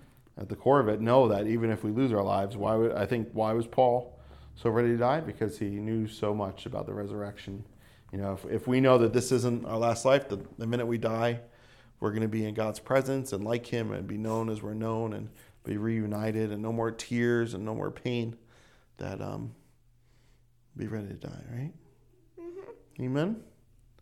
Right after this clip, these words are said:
Speaker 1: Well, Father, we thank you for your word. Thank you that we can just, uh, read it and, uh, just be reminded. And I think even, God, just reading and talking about it, that, um,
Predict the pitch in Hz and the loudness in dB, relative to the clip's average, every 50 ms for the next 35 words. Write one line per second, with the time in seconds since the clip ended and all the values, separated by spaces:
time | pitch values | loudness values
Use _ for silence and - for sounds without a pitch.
0 | _ _ _ _ _ _ _ _ _ - - - - - - - 95 98 95 104 | _ _ _ _ _ _ _ _ _ -20 -20 -20 -20 -20 -12 -8 -8 -4 -2 2
1 | 104 110 110 110 110 104 117 123 120 120 117 107 113 110 107 104 104 107 110 110 | 2 4 4 4 4 4 2 2 2 2 2 2 4 4 4 4 4 4 6 6
2 | 110 110 107 - - 104 101 101 - 107 101 104 98 95 98 98 - 104 104 104 | 6 4 2 0 -4 -6 -6 -6 -4 -4 -2 -2 -2 -4 -4 -6 -6 -4 -4 -4
3 | 101 - - - - - - - - - - - - - - 98 98 95 95 101 | -4 -6 -10 -16 -20 -20 -20 -20 -20 -20 -20 -20 -14 -10 -6 -6 -4 -4 -4 0
4 | 117 127 139 143 139 143 147 147 147 - - 113 107 107 104 104 104 104 104 101 | 2 4 6 6 8 6 6 4 2 -4 -6 -6 -4 -4 -4 -4 -6 -6 -8 -10
5 | 101 101 92 - - _ _ _ _ _ _ - 120 101 - - 120 113 110 107 | -10 -10 -14 -16 -18 _ _ _ _ _ _ -6 -6 -6 -4 -2 0 0 2 0
6 | 107 107 107 107 107 107 107 107 107 107 104 107 110 107 - - - 117 113 110 | 0 0 -2 -2 -2 -2 -2 -2 -4 -4 -6 -6 -6 -8 -8 -6 -6 -4 -2 -2
7 | 107 110 104 104 107 120 117 - - - - - - - - - - - 131 127 | -2 -2 -2 -2 -2 -4 -4 -4 -8 -18 -20 -20 -20 -20 -20 -20 -4 0 4 4
8 | 123 117 113 113 107 110 107 104 98 - 104 101 101 101 101 104 98 - 104 101 | 6 6 4 2 2 0 0 0 0 -2 -2 -2 -2 -2 -2 -4 -6 -6 -8 -8
9 | 101 101 101 98 101 104 | -8 -8 -10 -10 -12 -14